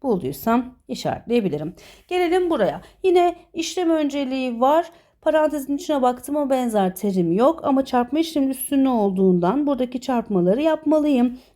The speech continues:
Yani altı A B'yi yazacağım. Sekizi içeriye dağıtınca sekiz A olacak. Eksi sekiz B olacak. Eksi dördü içeriye dağıtınca da eksi dört A olacak. Eksi dört B olacak. Tamam mı? Bir de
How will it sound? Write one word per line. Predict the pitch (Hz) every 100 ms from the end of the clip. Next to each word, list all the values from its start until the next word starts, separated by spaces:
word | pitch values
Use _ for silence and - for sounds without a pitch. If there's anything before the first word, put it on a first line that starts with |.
| -
Yani | 311 349 294 277 - -
altı | 220 220 226 381
A | 403 381
B'yi | 269 240 220
yazacağım. | 277 277 247 240 226 262 - _ _ _ _ _ _ _ _ _ -
Sekizi | - 349 330 247 285
içeriye | 294 302 254 247
dağıtınca | 233 226 370 302 185 170 - - _
sekiz | - 233 226 285
A | 339 320
olacak. | 320 320 302 311 311 - _ -
Eksi | 339 330 285
sekiz | 277 240 233 190 175
B | 170 147
olacak. | 196 247 247 233 233
Eksi | 285 285 370
dördü | 349 349 330
içeriye | 330 - 320 277 233
dağıtınca | 240 240 247 508 392
da | 208 202 - _ -
eksi | 226 226 202
dört | 180 202 220
A | 311 311
olacak. | 302 302 302 311 311 -
Eksi | 247 240 254
dört | 214 202 -
B | 196 226
olacak. | 180 160 143 135 -
Tamam | 480 392
mı? | 240
Bir | 240
de | 247